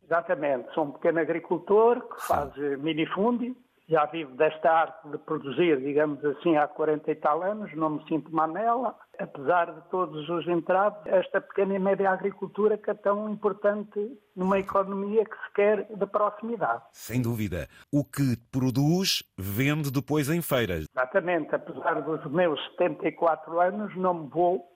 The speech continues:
Speaker 1: digamos assim, cingir à pequena reforma de trezentos e oitenta euros. Tenho que realmente procurar, eh, também, neste caso de feira,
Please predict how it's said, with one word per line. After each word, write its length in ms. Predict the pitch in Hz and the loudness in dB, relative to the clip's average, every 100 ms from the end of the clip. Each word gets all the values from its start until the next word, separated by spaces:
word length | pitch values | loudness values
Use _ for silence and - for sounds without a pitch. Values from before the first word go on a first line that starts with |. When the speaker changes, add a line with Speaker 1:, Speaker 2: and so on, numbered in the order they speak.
| _ - | _ -4
Speaker 1:
digamos 340 | 151 165 143 | 2 2 2
assim, 500 | 151 143 - 175 202 - _ _ _ - | -2 -2 -2 -2 -2 -10 _ _ _ -10
cingir 480 | - 175 151 185 180 | 0 2 2 2 4
à 140 | 165 156 | 4 0
pequena 440 | - - 180 165 | -6 -2 0 2
reforma 600 | 160 - 180 165 147 147 | 0 0 0 2 0 -4
de 140 | 135 151 | -4 -6
trezentos 580 | 165 135 143 165 143 | -4 -2 0 -2 0
e 40 | 165 | 0
oitenta 460 | 147 147 156 151 | 0 2 -2 2
euros. 400 | 170 190 220 233 - _ _ _ _ _ | 2 4 2 0 -10 _ _ _ _ _
Tenho 300 | 160 160 170 160 | 0 2 0 -2
que 380 | 175 180 196 220 190 165 | 2 4 6 4 2 2
realmente 500 | 180 151 165 160 - | 2 2 -2 -6 -2
procurar, 680 | 175 165 - 165 165 147 - - _ _ - | 0 0 -2 0 2 2 -2 -20 _ _ -14
eh, 80 | 131 | -10
também, 600 | - 151 156 160 208 247 - - 147 | -6 0 2 2 -2 -12 -10 -6 -2
neste 240 | 147 - | -2 0
caso 240 | - 135 160 | 0 0 -4
de 160 | - - | -10 -2
feira, 360 | 143 196 233 | 2 2 0